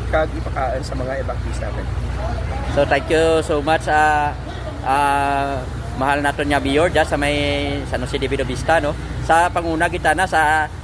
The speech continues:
Speaker 2: pagpreparar kang mga kinanglanon sa aton nga mga pamuluyo, labi na sa mga relief goods. Kay,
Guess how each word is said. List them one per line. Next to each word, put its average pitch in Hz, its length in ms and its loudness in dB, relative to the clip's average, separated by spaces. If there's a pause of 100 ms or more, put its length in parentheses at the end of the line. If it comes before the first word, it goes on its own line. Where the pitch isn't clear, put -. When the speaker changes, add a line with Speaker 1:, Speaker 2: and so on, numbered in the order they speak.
(160)
Speaker 2:
pagpreparar 160 560 -2
kang 165 160 -4
mga 160 240 0
kinanglanon 151 480 0
sa 160 80 0
aton 156 160 -2
nga 156 80 -2
mga 156 160 -2
pamuluyo, 185 560 0
labi 147 160 0
na 156 80 2
sa 156 100 -4
mga 156 460 2
relief 147 320 -4
goods. - 400 -2 (480)
Kay, 165 160 4